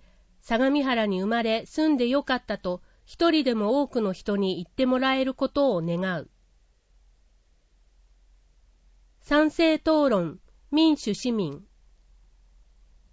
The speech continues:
基地対策事業について、米軍再編特別措置法の期限が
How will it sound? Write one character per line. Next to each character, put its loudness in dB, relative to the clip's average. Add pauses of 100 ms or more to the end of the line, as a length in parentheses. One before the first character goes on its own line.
(220)
基 -16
地 -2
対 2
策 0
事 4
業 2
に -2
つ -6
い -2
て、 -6 (380)
米 2
軍 0
再 -2
編 -2
特 -6
別 -4
措 -4
置 -6
法 2
の 0
期 -2
限 -2
が -6